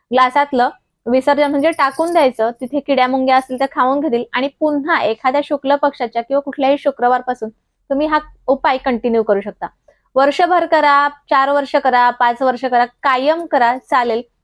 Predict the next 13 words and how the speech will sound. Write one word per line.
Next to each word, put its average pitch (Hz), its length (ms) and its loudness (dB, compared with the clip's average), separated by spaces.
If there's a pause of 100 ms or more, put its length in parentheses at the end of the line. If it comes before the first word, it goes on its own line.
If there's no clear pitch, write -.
(320)
कधीच 277 500 0
कसलीच 262 440 -2
कमी 240 200 -2
होत 254 300 -2
नाही 262 260 -4
ह्या 254 140 0
उपायाने. 202 500 -2 (400)
आजचा 240 320 0
छोटासा 277 480 -2
व्हिडिओ 247 200 2
तुम्हाला 254 300 -4
कसा 262 340 0
वाटला? 233 340 0